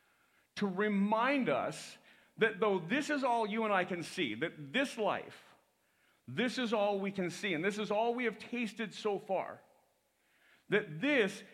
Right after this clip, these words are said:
is just a little piece of everything. Not only are we this little bit, and, and, and Solomon speaks to that, this little dot on a timeline in all human history, but even all of human history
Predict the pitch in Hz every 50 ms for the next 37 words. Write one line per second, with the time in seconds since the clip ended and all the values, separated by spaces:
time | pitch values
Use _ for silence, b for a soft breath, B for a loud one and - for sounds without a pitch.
0 | - - - 175 190 - - - 208 - - - - 170 175 170 170 175 196 254
1 | 294 294 285 - - - - 190 180 160 151 - - - 160 151 - - 160 160
2 | 156 143 139 120 - - 117 - - - 135 _ _ _ _ _ _ _ _ _
3 | b b b b b b b b b - 170 202 220 226 233 233 226 214 202 -
4 | 170 170 165 156 196 208 196 - 196 196 196 196 175 170 175 233 269 285 254 165
5 | 180 180 175 180 175 175 147 175 170 156 - - - 165 160 151 156 - - -
6 | 190 214 240 247 220 175 160 - - - 143 139 - - 147 135 139 139 147 160
7 | - - B B B B B B B B _ - 131 139 190 202 202 208 196 202
8 | 233 220 208 175 131 107 165 185 196 196 196 185 185 185 180 165 - - - -
9 | 196 196 202 202 214 202 190 175 151 147 151 160 165 156 143 123 - - 214 185
10 | 156 143 127 - 269 277 - - - 151 135 123 131 139 143 - - _ _ B
11 | B B B B B B B B B 175 208 202 202 - 226 262 277 269 269 254
12 | 214 - - 196 226 262 285 294 262 214 - - 220 202 180 165 151 151 170 165
13 | 160 - 185 190 190 185